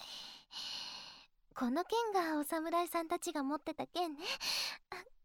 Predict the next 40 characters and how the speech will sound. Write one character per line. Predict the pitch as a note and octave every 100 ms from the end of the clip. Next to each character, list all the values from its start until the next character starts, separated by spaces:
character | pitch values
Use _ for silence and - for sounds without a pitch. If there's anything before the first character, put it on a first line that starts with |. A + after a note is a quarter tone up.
| _ _ _
こ | - D4+
れ | D#4+ G4+
は、 | G#4 G#4 - - _ _ _
あ、 | - - F4 - - - - - -
太 | -
刀 | B3 G4
っ | C#5 - B4+ C#5 - _
て | E4
い | D4+ D4 D4
う |
種 | C#4+ E4+
類 | E4+ D4+
の | A#3
剣 | - E4 E4
な | C#4
の | G#3
ね。 | F#3+ B3 F4 G#4+ - - - - - _ _ _ - - - -
私 | F#4 D#4+ F4 -
た | F4+
ち | - D#4 D#4 -
女 | - D4+ D#4+ F4+
王 |
騎 | F#4 G4
士 | -
が | A4 D#4+
持 | D#4+
つ | -
剣 | - F4
と | E4
違 |
っ | - D4+ D#4 E4
て、 | - F#4+ - - _
と | B4+
て | - G#4
も | G#4
凛 | A4+ A#4
々 | B4
し | -
い | C#5 D5
わ。 | G#4